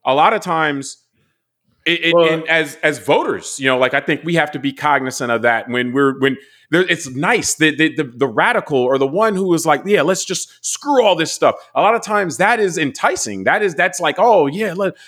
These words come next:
Speaker 1: yeah, let, I, I agree. I'm mad too." You know, it,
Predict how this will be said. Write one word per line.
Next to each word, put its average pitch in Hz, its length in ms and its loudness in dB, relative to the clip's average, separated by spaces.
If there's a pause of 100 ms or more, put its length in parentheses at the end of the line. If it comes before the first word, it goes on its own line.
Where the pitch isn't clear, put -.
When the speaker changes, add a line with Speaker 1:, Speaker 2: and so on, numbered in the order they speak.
(100)
Speaker 1:
yeah, 277 260 4
let, 247 180 2
I, 254 160 0
I 277 180 0
agree. 285 520 -2
I'm 285 200 0
mad 285 280 2
too." 320 320 -6 (160)
You 156 100 -2
know, 170 120 4
it, 165 100 2